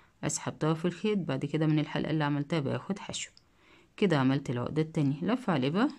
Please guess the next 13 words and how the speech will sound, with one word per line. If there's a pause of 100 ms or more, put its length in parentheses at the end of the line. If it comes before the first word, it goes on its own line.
(120)
برجع
للفراغ
اللي
عليه
الدور
وبعمل
بف، (680)
واحد، (1040)
اتنين، (1300)
تلاتة، (1160)
أربعة، (1200)
خمسة، (1160)
ستة،